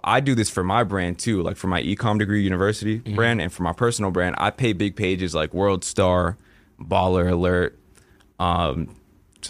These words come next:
Speaker 1: I can't think of another page right now, but I pay, like, these big pages, like, a couple thousand dollars to post me all the time. And a lot of times, you know, I might only get three thousand to five thousand followers from these posts,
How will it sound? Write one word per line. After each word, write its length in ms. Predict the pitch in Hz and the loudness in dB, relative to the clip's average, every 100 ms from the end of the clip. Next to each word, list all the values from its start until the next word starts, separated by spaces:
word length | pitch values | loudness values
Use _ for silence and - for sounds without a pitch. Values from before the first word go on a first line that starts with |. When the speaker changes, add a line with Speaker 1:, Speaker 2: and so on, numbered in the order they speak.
| - - - | -16 -18 -10
Speaker 1:
I 160 | 85 - _ | -10 -12 _
can't 180 | - 95 | -4 0
think 100 | 95 | 0
of 60 | 87 | 0
another 260 | 87 87 | 0 0
page 220 | 85 92 85 | 0 -2 0
right 100 | 85 | 0
now, 120 | 82 | 0
but 100 | 80 | 0
I 60 | 92 | 0
pay, 160 | 135 | 2
like, 160 | 101 90 | 0 0
these 160 | 90 82 | -2 -2
big 200 | 92 85 | -2 0
pages, 400 | 92 87 85 82 | 0 0 -2 -2
like, 140 | 78 | -4
a 20 | |
couple 180 | - 95 | -2 -2
thousand 240 | 90 90 90 | 0 0 0
dollars 200 | 87 85 | -2 -4
to 60 | |
post 240 | - 92 85 | -2 -2 -2
me 80 | |
all 160 | 57 95 | -2 0
the 60 | 90 | 0
time. 360 | 107 101 80 - - - - _ - | 0 0 -2 -8 -20 -20 -20 _ -6
And 380 | 98 92 90 90 - | 0 2 2 -2 -4
a 80 | 82 | -2
lot 200 | 98 127 | 0 0
of 80 | 117 | 0
times, 380 | 120 101 95 | 0 0 0
you 60 | 90 | 0
know, 80 | 92 | 0
I 120 | 90 | 0
might 260 | 104 117 - | 2 0 0
only 280 | 107 107 90 | 0 0 -2
get 400 | 85 110 104 - _ _ _ _ - | 0 2 2 -2 _ _ _ _ -6
three 220 | 98 104 | -4 -2
thousand 500 | 101 95 95 92 92 | 0 0 0 -2 -4
to 80 | 85 | -6
five 300 | - 95 92 | -2 0 2
thousand 300 | 90 85 85 | 0 -2 -4
followers 800 | - 101 104 95 87 85 - - | -2 2 2 2 -2 -4 -10 -14
from 180 | - 95 | -4 -2
these 180 | 85 85 | -2 -4
posts, 520 | - 101 139 - - | 0 0 0 -6 -16